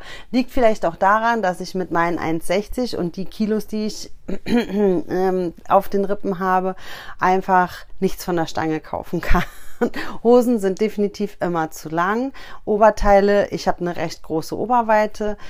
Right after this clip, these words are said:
ähm, muss ich auch immer zwei Nummern größer nehmen. Die passen dann um den Busen rum, aber nicht um die Taille rum. Also ich find's schrecklich. Gut, kommen wir wieder zurück zu meiner <laughs> Statistik.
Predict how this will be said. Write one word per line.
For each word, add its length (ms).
ähm, 600
muss 220
ich 140
auch 140
immer 220
zwei 180
Nummern 320
größer 320
nehmen. 240
Die 80
passen 380
dann 180
um 120
den 160
Busen 300
rum, 260
aber 280
nicht 200
um 120
die 100
Taille 380
rum. 300
Also 420
ich 260
find's 220
schrecklich. 580
Gut, 280
kommen 200
wir 100
wieder 260
zurück 300
zu 80
meiner 240
<laughs> 60
Statistik. 1300